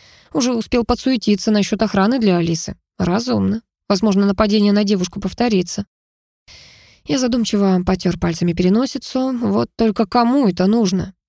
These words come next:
Почему через неё? Подумали, что Алиса моя любовница. Сделали ставку на то, что она мне дорога?» Видимо, заказчик совсем зелёный,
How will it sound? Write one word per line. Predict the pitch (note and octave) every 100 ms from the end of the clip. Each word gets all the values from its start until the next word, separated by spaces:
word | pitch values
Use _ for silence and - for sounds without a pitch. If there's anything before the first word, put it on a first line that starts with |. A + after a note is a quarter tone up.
| _ _ -
Почему | F3+ C4 C#4
через | - F3
неё? | E3+ G#3 F3+ - - _ _ _ _ _ -
Подумали, | F3 F#3 F#3 F3+
что | F#3+
Алиса | F#3 F#3+ F#3+
моя | F#3 F#3
любовница. | F#3 F#3+ A3+ F3 E3 - - _ _ - _ -
Сделали | F3+ G#3 G3+
ставку | F#3+ G#3 F#3 G3
на | F#3+
то, | G3+
что | F#3 -
она | F#3 F#3+ G3
мне | F#3 F#3 F3 -
дорога?» | F3 F3 F3+ G#3+ F4 _ _ _ _ _
Видимо, | D4 C4+ A#3+ C4+
заказчик | B3+ C4+ G#3+ G3+ A3+
совсем | - G#3 G#3
зелёный, | G3+ A#3 F#3+ F#3 F3+ D#3+